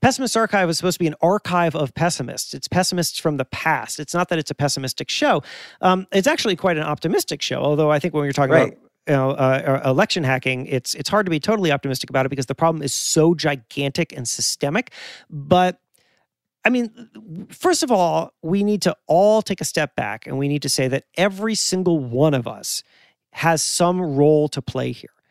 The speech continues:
Speaker 1: Everybody, right? From the citizen, I mean, if you're, if you are just a citizen who is a consumer of news, then here's the role that you can play. Stop being so gullible. Y-, you have to understand where information is coming from and how that information has an agenda.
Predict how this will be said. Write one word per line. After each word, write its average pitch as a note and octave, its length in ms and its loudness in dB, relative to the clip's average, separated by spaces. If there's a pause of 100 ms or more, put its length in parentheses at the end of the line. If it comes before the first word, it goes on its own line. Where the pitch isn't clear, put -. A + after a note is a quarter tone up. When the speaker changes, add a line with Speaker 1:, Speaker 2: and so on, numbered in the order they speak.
(260)
Speaker 1:
Everybody, F#3 1000 2 (240)
right? F#3 200 4 (160)
From G3+ 220 2
the E3+ 80 2
citizen, B3+ 480 0
I F#3 60 4
mean, F#3 120 2
if F3+ 140 -2
you're, D4+ 160 4 (140)
if F#3+ 160 0
you D4+ 280 4
are G3 140 4
just G3+ 260 2
a E3+ 80 0
citizen G#3 460 2
who D#3+ 240 4
is D3 140 4
a C#3 80 2
consumer A3 500 2
of D3 220 2
news, C3+ 420 4
then C#3+ 220 4
here's A3+ 300 2
the F#3+ 80 4
role E3 180 4
that D#3 160 -2
you C3+ 60 -4
can C#3 120 -4
play. - 240 -10
Stop B3 380 0
being C4 180 0
so G#3 160 0
gullible. C#3 640 0 (560)
Y-, G3+ 200 2
you A3 180 6
have B3+ 180 4
to A#3 160 0
understand G3+ 800 0
where F#3+ 500 0
information F#3+ 520 0
is D3+ 140 0
coming F#3 320 0
from C#3 300 0
and D3 100 -2
how A#3+ 220 2
that A#3+ 120 2
information E3+ 480 -2
has C#3+ 220 -2
an F3+ 100 0
agenda. F#3 460 2